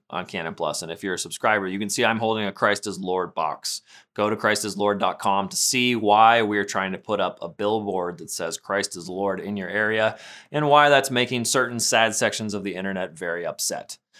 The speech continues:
Of course, it's true. And so we got some fun stuff inside. Again, if you're just listening, hear the wonderful sounds. We got stickers.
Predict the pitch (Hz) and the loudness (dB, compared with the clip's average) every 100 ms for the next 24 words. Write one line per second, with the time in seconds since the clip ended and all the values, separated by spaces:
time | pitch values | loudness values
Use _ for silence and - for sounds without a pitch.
0 | - - - _ 123 185 175 151 135 - | -20 -20 -20 _ 0 4 4 2 -2 4
1 | 214 202 190 185 - _ - 107 123 117 | 8 10 8 4 -10 _ -8 0 4 4
2 | 123 131 120 110 123 113 117 117 104 120 | 6 4 4 2 2 4 2 2 4 4
3 | 110 113 156 139 113 - - 117 113 113 | 4 4 4 4 0 -10 -14 -8 -4 -2
4 | 117 110 117 98 95 - _ _ - 131 | 0 -2 0 -2 -4 -10 _ _ -6 2
5 | 135 123 110 110 104 101 - 98 87 80 | 4 4 4 2 0 -2 -2 -2 -4 -6
6 | 78 - - _ _ _ _ _ _ - | -8 -10 -12 _ _ _ _ _ _ -20
7 | _ - 135 135 131 - 151 135 120 90 | _ -4 2 2 2 0 0 0 0 0
8 | - - | -2 -6